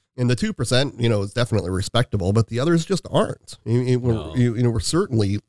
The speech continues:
Speaker 1: losing money to inflation on all of the
Speaker 2: Oh,
Speaker 1: above.
Speaker 2: sure.
Speaker 1: But, but at that point, if we're trying to keep money safe and we know that i-, it's not gonna perform well, let's try to get it into the highest performing. And when you can go into these migas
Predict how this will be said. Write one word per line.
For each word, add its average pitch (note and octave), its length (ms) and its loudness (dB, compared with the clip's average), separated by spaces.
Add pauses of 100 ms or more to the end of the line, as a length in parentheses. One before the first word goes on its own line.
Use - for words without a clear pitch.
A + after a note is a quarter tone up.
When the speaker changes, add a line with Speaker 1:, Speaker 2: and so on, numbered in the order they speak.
Speaker 1:
losing A#2 380 2
money G#2+ 260 0
to F#2+ 180 -4
inflation G#2+ 500 0
on F2+ 220 -2
all B2 320 2
of G2 120 -4
the F2 140 -4
Speaker 2:
Oh, D#2+ 80 -4
Speaker 1:
above. G2 480 0 (520)
Speaker 2:
sure. - 280 -4 (220)
Speaker 1:
But, B2+ 320 0
but - 20 -10 (160)
at C3+ 220 -2
that E3+ 260 -2
point, B2+ 280 0
if A#2 100 -4
we're A2 60 -2
trying C#3+ 260 0
to B2+ 60 2
keep - 220 -6
money A2 280 2
safe A#2 440 0
and G#2+ 80 0
we A2 140 -2
know C3 560 0
that G#2+ 480 -2
i-, - 320 -8
it's - 180 -2
not A#2 200 -2
gonna G#2+ 160 2
perform A2+ 420 -2
well, A#2 160 0
let's C3+ 220 0
try D#3+ 160 -2
to B2 100 0
get A2 220 0
it G#2+ 80 0
into G#2+ 180 0
the D#2+ 80 -6
highest G#2+ 800 -2
performing. A2 720 0
And A#2 100 4
when A#2+ 140 2
you B2 80 0
can A#2 160 -2
go C3+ 180 0
into D3 180 0
these G#2+ 200 -2
migas G#2 720 0